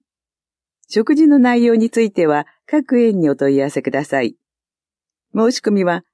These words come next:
十二月二日月曜日、三日火曜日、四日水曜日の開園時間内に、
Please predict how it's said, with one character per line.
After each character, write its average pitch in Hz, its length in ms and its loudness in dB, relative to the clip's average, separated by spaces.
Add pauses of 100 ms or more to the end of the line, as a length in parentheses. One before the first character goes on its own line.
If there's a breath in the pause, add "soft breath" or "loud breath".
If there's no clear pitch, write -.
(140)
十 240 200 0
二 226 160 0
月 185 280 -4
二 - 220 -14
日 180 140 -4
月 170 300 -4
曜 156 220 0
日、 123 220 -4 (220)
三 160 180 -4
日 185 180 -8
火 170 160 -4
曜 170 240 0
日、 123 220 -4 (100)
四 185 180 -2
日 214 160 -6
水 208 240 -2
曜 196 180 2
日 151 140 -2
の 131 180 -2 (340)
開 220 340 -2
園 220 140 0
時 202 120 -4
間 196 260 -2
内 139 240 0
に、 123 220 0